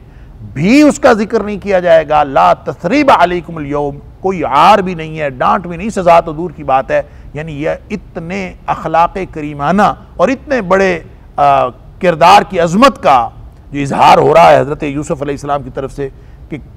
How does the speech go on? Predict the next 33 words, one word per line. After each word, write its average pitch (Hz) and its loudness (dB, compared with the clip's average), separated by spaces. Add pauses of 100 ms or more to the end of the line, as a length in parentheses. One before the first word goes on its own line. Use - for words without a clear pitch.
वही 180 0
जालिम 156 2
जिन्होंने 170 -6
कुएं 294 2
में 233 2
फेंका 165 0
था 180 0
और 165 2
अपनी 170 -8
तरफ 160 -10
से 170 -10
ख़त्म 202 -4
कर 151 -8
दिया 139 -4
था, 139 0 (420)
वो 185 4
अब 131 -2
बकारी 139 0
बन 180 -6
के 160 -10
सामने 175 -4
खड़े 160 -2
हैं 131 -8 (280)
और 139 -4
यूसुफ 156 -2
अलैहिस्सलाम 147 -6
फरमा 139 0
रहे 143 -4
हैं, 135 -12 (320)
"ला 143 4
तसरीब 147 -6
अलैकुमुल 127 -4
यौम", 147 -2